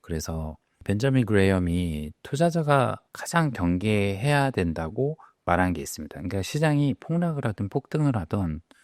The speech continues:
어쨌든 지금 뭐 경제 위기가 가장 조심할 게 아니라 바로 우리 자신이다. 투자자 자신이 가장 경계해야 될 적이다라고 얘기를 했어요. 그러니까 재정적인 돈을 뭐 투자를 엄청 많이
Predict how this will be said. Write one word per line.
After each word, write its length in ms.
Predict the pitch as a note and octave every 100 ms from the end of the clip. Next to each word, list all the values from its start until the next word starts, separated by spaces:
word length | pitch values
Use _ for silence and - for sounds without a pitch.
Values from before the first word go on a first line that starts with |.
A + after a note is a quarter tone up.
| _ -
어쨌든 760 | - B2 B2+ A#2+ A2+ D2+ D#2 - -
지금 380 | - B2 B2 E2+
뭐 140 | E2
경제 400 | - G#2 A#2 C#3
위기가 1080 | G2 E2+ D#2+ G#2+ F#2+ F#2 E2+ F2 E2+ D2+ F2 -
가장 380 | - - D3 C3
조심할 420 | F#2+ - F#2+ F2
게 120 | -
아니라 480 | C#2+ C#2 F#2+ F#2 D#2+ _ -
바로 520 | - G2 B2 C3 C3 _ _ -
우리 220 | F#2+ A2
자신이다. 640 | G#2 E2 - E2 C#2 D2 - -
투자자 500 | - B2+ C#3+ B2+ C3+
자신이 640 | B2 E2+ D#2+ - F#2 F#2 E2 - - -
가장 400 | - G2+ A#2+ A#2
경계해야 680 | - D#2+ E2 F#2+ F#2+ G2 F#2+
될 300 | F2+ G#2+ A#2 - -
적이다라고 1000 | - - E2 D2+ D2+ C#2+ _ _ E2+ E2 C#2+
얘기를 220 | C#2+ D2+
했어요. 400 | G#2 - D#2 C#2+ _ -
그러니까 380 | G#2+ G2+ F#2+ F#2
재정적인 760 | - G2 C3+ C3 E2+ D2 D2 D2
돈을 420 | - A2+ A2 D#2+
뭐 100 | D#2+
투자를 280 | - C#3 C#3
엄청 320 | G#2 C3+ C#3+
많이 480 | E2 C#2+ D2+ D2+ D2+